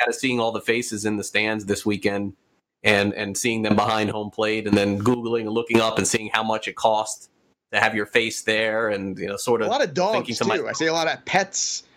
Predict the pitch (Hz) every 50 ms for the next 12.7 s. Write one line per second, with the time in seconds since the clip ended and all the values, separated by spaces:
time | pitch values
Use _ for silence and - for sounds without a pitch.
0 | _ - - - - 151 190 175 175 170 175 175 170 - 165 - - - - 151
1 | 151 147 143 151 143 131 160 165 - - - - - - 640 - - - _ -
2 | - - 208 143 117 117 120 - - _ _ _ _ _ - - 135 127 127 131
3 | 139 90 127 - - - - - - 285 - - 285 262 220 - - - 269 -
4 | 151 151 151 - 254 214 - - 190 202 190 185 208 - - - 208 220 403 -
5 | - - 254 196 185 - 247 233 - - 185 151 - 240 247 247 214 240 247 254
6 | 262 285 - _ _ _ _ - _ _ _ _ _ _ _ _ _ - 156 151
7 | 139 202 226 311 151 147 160 175 170 175 165 165 - 208 226 233 - 196 190 -
8 | - 185 - - 220 214 240 233 - 147 147 165 180 185 190 190 190 190 190 202
9 | 185 175 190 190 196 202 214 208 175 117 98 92 80 - 220 127 - 226 330 339
10 | 285 - 147 165 160 392 415 427 - 175 160 156 165 160 165 180 196 - - 349
11 | 415 453 494 508 294 - - - - - _ _ _ _ _ - - - - -
12 | _ _ - - - - - 311 403 392 330 - -